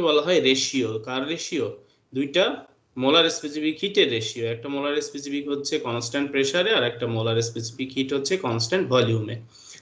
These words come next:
So এখানে gamma minus সিভি divided by সিভি cancel হয়ে ওয়ান হয়ে গেল। So gamma minus ওয়ান। কাকে gamma লিখেছি, সবাই কি এই বিষয়টা বুঝতে পেরেছো?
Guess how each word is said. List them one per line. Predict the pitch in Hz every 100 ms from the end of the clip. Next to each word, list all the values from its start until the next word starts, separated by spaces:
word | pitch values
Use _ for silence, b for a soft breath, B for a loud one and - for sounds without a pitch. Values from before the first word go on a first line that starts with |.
| -
So | 131
এখানে | 123 131 120
gamma | 120 117 117 139 202 -
minus | 127 117 117 135 233 - - _
সিভি | - 165 160 196 - B B -
divided | 139 139 139 139
by | 139
সিভি | 139 135 131 160
cancel | 160 131 131 131
হয়ে | 135 131
ওয়ান | 120 120 147
হয়ে | 151 147
গেল। | 143 139 170 B B _ -
So | -
gamma | 117 123 120 131
minus | 143 120 113 110 117
ওয়ান। | 107 - b b b -
কাকে | 135 135 170
gamma | 143 135 151
লিখেছি, | 160 175 165 127
সবাই | 117 127 139
কি | 151
এই |
বিষয়টা | 139 139 151 156
বুঝতে | 135 135 165
পেরেছো? | 175 185 135 110